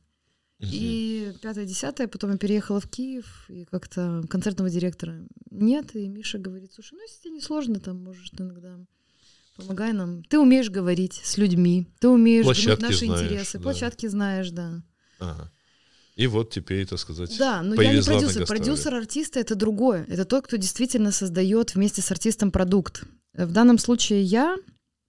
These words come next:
Speaker 2: э, коммуникационщик и концертный директор, условно, группы до тех пор, пока они на-, не найдут другого,
Speaker 1: Ну,
Speaker 2: если
Speaker 1: ты
Speaker 2: им
Speaker 1: всегда
Speaker 2: понадобится.
Speaker 1: вот к-, с какими-то музыкантами,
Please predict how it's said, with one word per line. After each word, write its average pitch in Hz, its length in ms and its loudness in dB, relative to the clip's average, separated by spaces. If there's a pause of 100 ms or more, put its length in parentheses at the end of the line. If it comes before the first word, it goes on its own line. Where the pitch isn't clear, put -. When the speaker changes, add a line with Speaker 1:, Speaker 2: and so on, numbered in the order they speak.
(380)
Speaker 2:
э, 165 220 -10
коммуникационщик 208 920 4
и 214 60 0
концертный 220 760 4
директор, 202 440 2
условно, 180 300 -4
группы 202 320 -4
до 170 80 -4
тех 180 140 -6
пор, 202 160 -2
пока 185 180 -2
они 175 180 2
на-, 170 120 0
не 185 180 0
найдут 185 280 2
другого, 170 360 0
Speaker 1:
Ну, 151 60 -2
Speaker 2:
если 151 240 2
Speaker 1:
ты 160 160 -2
Speaker 2:
им - 20 0
Speaker 1:
всегда 127 320 2
Speaker 2:
понадобится. 101 240 2
Speaker 1:
вот - 40 -14
к-, 101 60 -6
с - 100 -6
какими-то 90 440 -8
музыкантами, 92 720 -12